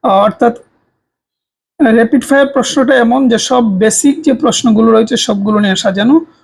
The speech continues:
সুতরাং র‍্যাপিড ফায়ার দুটোর জন্যই প্রযোজ্য, আর এইটাতে তো সব সাবজেক্ট আছেই।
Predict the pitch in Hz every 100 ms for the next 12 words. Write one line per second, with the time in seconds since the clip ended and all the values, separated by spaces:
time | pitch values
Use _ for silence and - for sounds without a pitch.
0 | _ - 233 220 262 240 220 247 220 262
1 | 240 185 226 254 226 233 226 302 359 -
2 | _ _ - 233 196 196 196 302 339 330
3 | _ _ - 254 220 185 202 202 254 302
4 | - 202 - 202 190 208 - 247 226 233
5 | 180